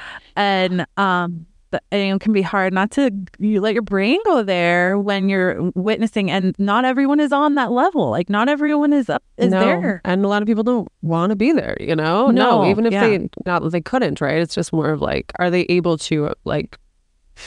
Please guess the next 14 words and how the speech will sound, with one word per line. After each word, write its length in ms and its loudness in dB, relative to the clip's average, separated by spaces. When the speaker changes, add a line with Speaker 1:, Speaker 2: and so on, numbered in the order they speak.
Speaker 2:
space-wise 1040 -2
and 520 -4
Speaker 1:
Yeah. 220 -2
Speaker 2:
time 280 -2
and 80 0
energy-wise 800 -4
for 200 -2
it? 180 -2
Yeah. 280 -2
Speaker 1:
It's 140 -2
a 60 0
vulnerability 920 0
that 180 0
I, 260 0